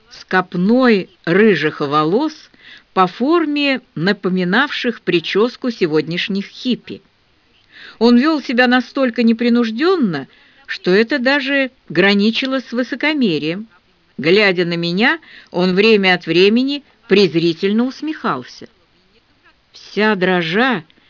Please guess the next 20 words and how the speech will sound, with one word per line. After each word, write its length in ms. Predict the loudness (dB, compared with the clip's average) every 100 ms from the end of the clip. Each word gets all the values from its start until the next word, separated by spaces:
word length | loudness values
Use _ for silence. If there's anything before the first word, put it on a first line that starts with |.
| _ _
я 240 | -2 0 0
тщетно 640 | 0 0 2 2 2 2
дожидалась 800 | 2 0 0 2 2 2 0 -2
хоть 320 | -4 -4 -10 -12
какого-либо 880 | -8 -8 0 0 0 -2 -2 0 0
знака, 600 | 2 4 4 4 2 -4
говорящего 800 | -2 0 2 2 0 -2 -2
о 60 | -2
том, 380 | 0 0 0 -4 -14 -20 -20 _ _ _
что 260 | -12 -4 -2
он 140 | 0
находит 540 | 2 2 2 4 2 2
удовольствие 880 | 2 2 0 0 -2 -4 -4 0 0
в 40 |
моей 320 | 0 0 -2
компании, 800 | -2 -4 -4 -4 -6 -6 -8 -12 _ _ _ _
но 260 | -4 -2 -2
Джеймс 640 | -2 2 2 2 -2 -6
упорно 460 | -8 -4 -4 -4 -8
молчал. 580 | -8 -10 -10 -10 -10